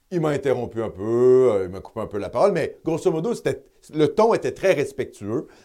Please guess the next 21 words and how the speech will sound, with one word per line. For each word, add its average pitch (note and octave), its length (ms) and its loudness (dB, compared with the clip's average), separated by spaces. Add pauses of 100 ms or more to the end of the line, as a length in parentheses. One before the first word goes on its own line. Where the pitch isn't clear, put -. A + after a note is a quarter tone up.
(120)
Donc, C#3 140 -2
je A#2+ 60 -10
vous E3 40 4
invite G3 240 2
à F#3 40 2
écouter C#3+ 300 -2
le A#2+ 60 -2
débat G#2 460 4
sur - 160 -6
l'avenir A2+ 300 -6
du G#2 80 -18
Parti G2+ 240 -10
conservateur G2 420 -8
du - 60 -16
Québec. D#3+ 320 -2 (420)
C'était - 180 0
un E3+ 120 6
débat E3 220 6
qui F3 80 2
a D3 40 2
duré B2+ 340 0